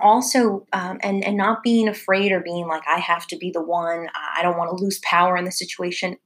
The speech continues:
emotionally expressing that you value that person, you care about that person, so that they have an idea of how you feel about that relationship rather than just keeping it in your head or,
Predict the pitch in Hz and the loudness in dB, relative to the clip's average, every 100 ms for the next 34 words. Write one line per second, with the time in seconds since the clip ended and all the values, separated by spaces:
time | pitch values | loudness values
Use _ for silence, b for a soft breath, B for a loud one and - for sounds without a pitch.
0 | - 196 190 214 254 247 240 240 320 330 | -4 0 2 0 0 0 0 0 -2 0
1 | 240 196 165 180 175 87 85 90 - - | -2 -2 -4 -4 -2 0 -2 -4 -6 -6
2 | - - - 85 87 - 90 87 92 85 | -10 -10 -8 -8 -8 -6 0 0 2 0
3 | 87 87 87 - 82 - - B B - | 0 -4 -4 -8 -8 -6 -10 B B -6
4 | 208 196 190 190 190 190 - 180 170 202 | -6 0 -2 2 0 0 -2 -4 -4 0
5 | 208 - - 180 175 175 - 180 214 214 | 2 2 0 -2 -2 -8 -8 -4 0 2
6 | 175 90 - - 180 87 85 - 87 - | 2 0 -2 -4 -6 -4 -6 -6 -8 -4
7 | 165 - - 160 160 165 170 165 160 160 | -4 -4 -8 0 0 2 -2 -2 -4 -4
8 | 160 B - 180 - 208 208 190 175 165 | -8 B -8 -8 -4 -4 -2 -4 -4 -6
9 | 160 - 165 | -4 -2 -2